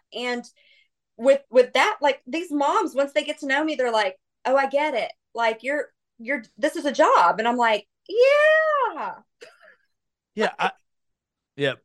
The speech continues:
Speaker 2: Only thing I'll tell you, don't make yourself uncomfortable to make other people comfortable.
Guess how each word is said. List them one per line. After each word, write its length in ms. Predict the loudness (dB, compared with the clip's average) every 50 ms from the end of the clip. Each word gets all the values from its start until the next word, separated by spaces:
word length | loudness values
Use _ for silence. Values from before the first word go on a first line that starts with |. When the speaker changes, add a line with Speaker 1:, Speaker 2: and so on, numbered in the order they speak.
| -4
Speaker 2:
Only 240 | -2 0 2 2 0
thing 220 | 0 0 0 2
I'll 80 | 0 0
tell 180 | -2 -2 -4 -4
you, 140 | -4 -6
don't 440 | -8 -10 -6 -4 -2 -2 -2 -2 -4 -4
make 260 | -4 -4 -4 -4 -6
yourself 440 | -10 -10 -8 -8 -6 -6 -6 -6 -6
uncomfortable 720 | -10 -10 -10 -10 -10 -10 -10 -10 -10 -14 -14 -10 -10 -10 -10
to 60 | -10
make 240 | -10 -10 -10 -10 -12 -10
other 180 | -10 -10 -10 -10
people 340 | -12 -12 -12 -12 -12 -16
comfortable. 500 | -18 -16 -20 -20 -18 _ -20 -20 _ _